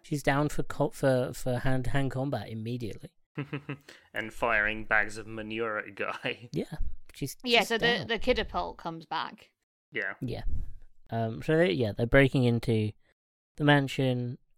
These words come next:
Speaker 1: Uh, they use the kidapult to fire manure at a guy.
Speaker 2: Yeah, they get in, and then it turns out the parents have been captured. Um,
Speaker 1: Yeah, they get
Speaker 2: and
Speaker 1: up to the
Speaker 2: the
Speaker 1: dad
Speaker 2: bad, oh, yeah, the
Speaker 1: tracker.
Speaker 2: bad guy the whole time is trying to work out where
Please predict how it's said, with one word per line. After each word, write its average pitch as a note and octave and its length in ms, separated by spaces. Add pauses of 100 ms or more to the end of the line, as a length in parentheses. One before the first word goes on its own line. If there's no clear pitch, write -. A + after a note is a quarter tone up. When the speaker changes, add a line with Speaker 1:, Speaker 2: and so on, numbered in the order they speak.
Speaker 1:
Uh, G#2+ 500
they A2 140
use A2+ 260
the A#2 100
kidapult C3+ 460
to - 60
fire A#2 220
manure A#2+ 520
at A#2 80
a A#2 60
guy. A#2 400 (840)
Speaker 2:
Yeah, A2 220
they A#2 100
get C#3+ 200
in, A#2 180
and A#2 120
then A#2 120
it A#2+ 100
turns A#2+ 260
out A2+ 300
the A#2 80
parents A#2 480
have A2 140
been G#2+ 160
captured. - 560 (840)
Um, G2+ 400
Speaker 1:
Yeah, C3 260 (140)
they A#2 140
get G#2+ 80
Speaker 2:
and F3 180
Speaker 1:
up - 60
to - 120
the D3+ 100
Speaker 2:
the C3+ 60
Speaker 1:
dad B2+ 180
Speaker 2:
bad, F3 200
oh, E3 60
yeah, E3 140
the A#2 120
Speaker 1:
tracker. - 60
Speaker 2:
bad D#3+ 240
guy C#3+ 160
the B2+ 80
whole B2 220
time G2+ 280
is G2 100
trying A2+ 260
to A2+ 100
work A2 360
out G#2 200
where G2+ 640